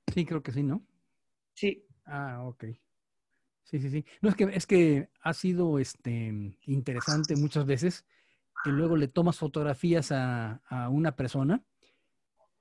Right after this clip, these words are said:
Speaker 1: y seguramente les ha pasado a muchos fotógrafos aquí, que inclusive te las, te las piden hasta sin retocar. Te dicen, "No, no, entrégamelas como salen de la cámara". No, pues espérate, ¿cómo?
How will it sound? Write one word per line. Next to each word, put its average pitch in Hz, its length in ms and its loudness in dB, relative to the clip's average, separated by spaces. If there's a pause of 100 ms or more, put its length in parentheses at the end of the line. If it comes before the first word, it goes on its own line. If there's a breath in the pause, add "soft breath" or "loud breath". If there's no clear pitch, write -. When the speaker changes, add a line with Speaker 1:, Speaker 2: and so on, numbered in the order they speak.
(320)
Speaker 1:
y 156 120 -6 (400)
seguramente 151 500 4
les 135 120 2
ha 143 100 0
pasado 143 340 2
a 127 80 2
muchos 131 320 2
fotógrafos 139 520 -2
aquí, 139 300 2 (680)
que 175 80 4
inclusive 160 580 6
te 160 180 0
las, 139 640 0 (120)
te 147 100 0
las 135 180 0
piden 208 320 4
hasta 156 160 0
sin 156 220 4
retocar. 147 560 0 (920)
Te 185 80 2
dicen, 202 160 6
"No, 269 160 8
no, 262 140 8
entrégamelas 247 640 4
como 190 200 4
salen 247 260 6
de 214 80 8
la 190 100 6
cámara". 202 320 4
No, 139 100 0
pues - 120 -8
espérate, 127 460 -6
¿cómo? 139 260 -4